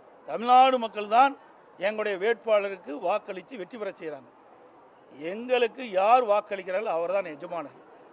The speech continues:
அவர்களுக்கு என்ன வேணும் என்பதை நாங்கள் நிர்ணயிக்கப்பட வேண்டும். ஆனா கூட்டணின்னு வந்த பிறகு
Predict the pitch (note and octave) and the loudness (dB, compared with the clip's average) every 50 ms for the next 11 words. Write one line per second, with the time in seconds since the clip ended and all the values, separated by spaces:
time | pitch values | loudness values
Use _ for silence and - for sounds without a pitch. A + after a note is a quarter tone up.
0 | - - - - - A#3 C4 C#4 C#4 C#4 C#4 A3 A#3 A3+ A3 A#3+ C#4+ D#4 E4+ D4 | -18 -10 -4 0 2 6 8 8 6 6 4 0 -2 -4 -4 -2 4 6 6 6
1 | B3+ C4 D4 D#4+ E4+ E4 D4 C#4+ C4+ C4 C4+ D4+ E4+ D4 - G3+ G3 G#3+ B3+ D4+ | 8 8 8 8 6 4 2 0 2 2 4 4 2 0 -2 -6 -2 0 0 0
2 | D#4+ E4 D#4+ C#4+ C#4 C4 B3+ C4 A3 A3+ G3+ G#3 F#3 F3 E3+ E3 C#3 - - _ | 2 0 0 0 0 0 0 -2 -2 -2 -4 -4 -4 -6 -6 -8 -10 -14 -18 _
3 | _ - _ _ _ _ - - - - _ - A#3 C4+ C4+ A#3 - A#3+ D4 E4 | _ -20 _ _ _ _ -20 -20 -20 -10 _ 0 2 4 4 2 0 -2 -4 -4
4 | C#4+ E4 D#4 D#4 D#4 D4 C4 A#3+ A#3 G#3+ G#3 G3+ F#3+ F3+ G3 G#3+ | -2 -2 -2 0 0 -2 -2 -2 -2 -2 -2 -2 -2 -2 0 0